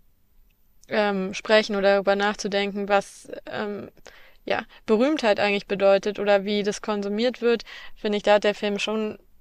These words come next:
Anknüpfungspunkte in der Jetztzeit und da passt dann auch dieses superschnelle Pacing dazu. Da kann ich einige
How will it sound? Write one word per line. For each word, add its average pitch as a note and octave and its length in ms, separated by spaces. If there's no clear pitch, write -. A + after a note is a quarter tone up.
Anknüpfungspunkte G#3+ 920
in G3 220
der G3+ 140
Jetztzeit G#3+ 640
und G3+ 100
da G3+ 100
passt G#3 280
dann G#3 140
auch G3+ 140
dieses G3 300
superschnelle G3 540
Pacing A#3 480
dazu. G#3+ 480
Da G3+ 280
kann G#3 220
ich - 260
einige G3+ 580